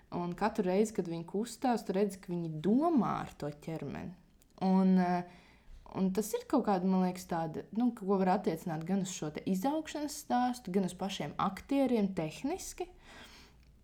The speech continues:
gan arī uz, ā, nu, filmas to kontekstu, kurā, nu, šis valstiskais ķermenis arī sāk kustēties. Viņš kaut kā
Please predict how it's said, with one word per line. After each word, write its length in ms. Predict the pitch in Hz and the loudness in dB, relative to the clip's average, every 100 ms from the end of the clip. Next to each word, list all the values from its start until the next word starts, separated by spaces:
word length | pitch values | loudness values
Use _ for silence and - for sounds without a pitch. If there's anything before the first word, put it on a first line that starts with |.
| - - - | -20 -20 -4
gan 340 | 202 190 196 220 | 2 4 6 6
arī 560 | 214 226 226 233 233 - | 6 6 4 2 0 0
uz, 360 | 220 220 202 | 2 2 2
ā, 380 | 214 202 202 202 | 2 4 2 0
nu, 180 | 208 247 | 0 0
filmas 400 | 233 240 262 - | 2 4 2 2
to 180 | 233 214 | -2 -2
kontekstu, 1200 | 214 233 294 392 - 175 - - - 170 170 170 | 2 2 2 0 -4 -6 -6 -10 -8 -6 -6 -8
kurā, 560 | 180 175 165 165 175 185 | -6 -6 -4 -4 -6 -4
nu, 200 | 202 208 - | -4 -4 -10
šis 400 | - 185 - - | -14 -12 -12 -12
valstiskais 840 | 196 185 277 262 - 165 - 165 - | -6 -2 0 -2 -6 -10 -8 -10 -6
ķermenis 560 | - 196 165 151 156 | -2 0 -2 -6 -6
arī 180 | 226 214 | -4 -4
sāk 380 | - - 160 - | -4 -6 -8 -8
kustēties. 880 | - 185 - 139 - - - 185 - | -12 -12 -8 -6 -6 -8 -10 -10 -12
Viņš 220 | 180 - | -14 -12
kaut 200 | - 185 | -8 -6
kā 180 | 185 | -4